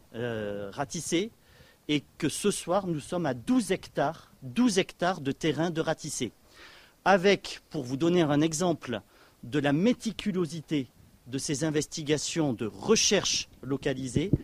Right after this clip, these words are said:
des inspections au moyen de détecteurs de métaux spécialisés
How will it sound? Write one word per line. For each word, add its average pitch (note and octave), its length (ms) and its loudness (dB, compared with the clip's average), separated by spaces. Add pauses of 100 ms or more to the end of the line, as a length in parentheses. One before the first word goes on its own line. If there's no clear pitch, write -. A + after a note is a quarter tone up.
(640)
des F3+ 480 6 (160)
inspections G3 800 2 (300)
au E3 80 6
moyen E3+ 480 6
de A#2+ 140 4
détecteurs F3+ 680 2
de C3+ 120 2
métaux C#3 560 2 (220)
spécialisés F#3 1000 4